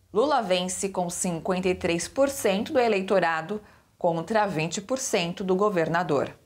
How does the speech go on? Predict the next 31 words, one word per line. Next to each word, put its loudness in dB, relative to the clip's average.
Por 2
sua 2
vez, 0
Jair 2
Bolsonaro 0
perde 0
em 0
todos 0
os -2
cenários, -2
contra -2
Ciro 2
Gomes, 0
de -12
quarenta 0
e 0
três -2
a -4
trinta 0
e 2
quatro 0
por -2
cento. -8
João 2
Dória 4
vence 0
Bolsonaro 0
por -6
quarenta -2
e 2
dois 0